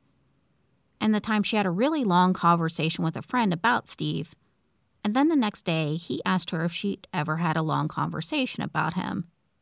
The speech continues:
When she asked why he was in Atlanta, even though he was from South Carolina, he jokingly said that someone had to clean up her dirty little tracks.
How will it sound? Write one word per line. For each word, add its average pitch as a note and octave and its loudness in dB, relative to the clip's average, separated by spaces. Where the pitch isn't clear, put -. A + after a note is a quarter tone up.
When G#3 -2
she - -4
asked - 0
why G3 4
he - -4
was F3 0
in E3+ 2
Atlanta, D3+ -2
even F#3 2
though F3 4
he F3 0
was F3 0
from E3+ 2
South E3+ 2
Carolina, E3 0
he A3 -4
jokingly G3+ 2
said E3 -2
that D#3+ 0
someone G3+ 0
had F#3+ -2
to E3+ -8
clean D#3 0
up D3+ -4
her E3 -4
dirty D#3 -2
little D#3 -4
tracks. - -6